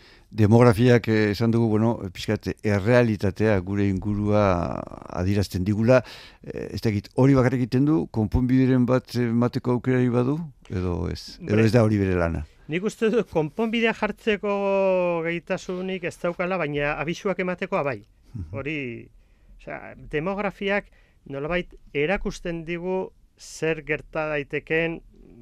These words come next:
Speaker 2: modu nahiko, e, argi baten. E, adibidez, e, orain, datorren urteetan jaioko direnen kopurua bera egingo du.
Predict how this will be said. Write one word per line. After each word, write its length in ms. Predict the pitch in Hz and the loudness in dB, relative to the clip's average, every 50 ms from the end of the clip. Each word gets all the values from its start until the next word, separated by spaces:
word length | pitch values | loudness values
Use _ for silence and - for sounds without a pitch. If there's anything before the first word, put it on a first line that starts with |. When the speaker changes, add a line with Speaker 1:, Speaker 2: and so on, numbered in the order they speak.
| 107 120 | -20 -18
Speaker 2:
modu 340 | 127 127 127 127 127 151 160 | -16 -14 -12 -10 -8 -8 -8
nahiko, 840 | 147 131 131 123 - - 160 156 147 139 131 127 123 120 117 113 110 - - _ _ _ _ _ _ _ _ | -6 -8 -8 -10 -8 -6 -4 -2 -2 -2 -2 -4 -6 -6 -8 -8 -10 -12 -18 _ _ _ _ _ _ _ _
e, 920 | 208 139 131 123 123 120 120 117 117 113 113 113 113 113 110 113 117 - _ | -12 -10 -8 -8 -8 -8 -8 -10 -10 -10 -10 -10 -12 -12 -12 -14 -16 -18 _
argi 380 | - 131 123 120 113 - 156 143 | -10 -10 -10 -8 -8 -6 -6 -6
baten. 420 | 127 113 104 - 131 117 104 107 - | -6 -6 -8 -8 -8 -8 -8 -10 -16
E, 540 | - - 127 127 123 123 123 123 127 123 - - | -16 -14 -12 -10 -10 -10 -10 -10 -12 -12 -14 -8
adibidez, 720 | - 143 160 165 165 143 120 113 113 107 - - - - - 120 | -6 -6 -4 -4 -4 -4 -6 -8 -12 -18 -20 -20 -20 -20 -20 -20
e, 300 | 113 110 117 120 120 - - | -20 -20 -20 -20 -20 -18 -12
orain, 340 | 135 135 143 151 143 117 - _ - _ _ _ _ | -8 -6 -4 -4 -4 -6 -8 _ -20 _ _ _ _
datorren 480 | - 120 135 135 - 170 165 170 175 175 | -10 -8 -8 -4 -4 -4 -4 -2 -2 -4
urteetan 440 | 175 170 - 185 175 170 - 175 160 - | -4 -4 -2 -2 -2 -2 -2 -4 -6 -4
jaioko 520 | - 170 160 165 170 170 160 - 175 165 | -6 -6 -4 -4 -4 -6 -4 -4 -6 -6
direnen 380 | 156 165 151 165 165 165 160 151 | -6 -4 -6 -4 -4 -4 -6 -4
kopurua 440 | - 165 151 - - 165 175 202 180 | -6 -8 -8 -6 -8 -6 -4 -2 -2
bera 160 | 156 143 135 | -2 -2 -4
egingo 240 | 120 120 110 117 135 | -4 -6 -6 -4 0
du. 120 | 190 202 | 0 0